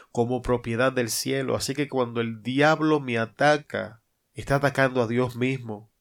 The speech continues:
Y la razón por la que a veces fracaso y paso tanto tiempo innecesario en una batalla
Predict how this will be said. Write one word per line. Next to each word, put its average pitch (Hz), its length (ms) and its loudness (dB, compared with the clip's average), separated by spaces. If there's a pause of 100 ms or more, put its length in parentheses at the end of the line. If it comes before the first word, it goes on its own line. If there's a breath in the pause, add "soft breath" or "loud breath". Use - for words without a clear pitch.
Y 123 120 -2
la 135 140 4
razón 143 360 0
por 170 140 2
la 156 140 2
que 127 80 -2
a 117 60 2
veces 147 280 0
fracaso 127 1040 2 (100)
y - 180 -6
paso 147 360 2
tanto 147 400 0
tiempo 147 320 -2
innecesario 135 800 -2
en 127 160 -4
una 139 180 0
batalla 120 760 0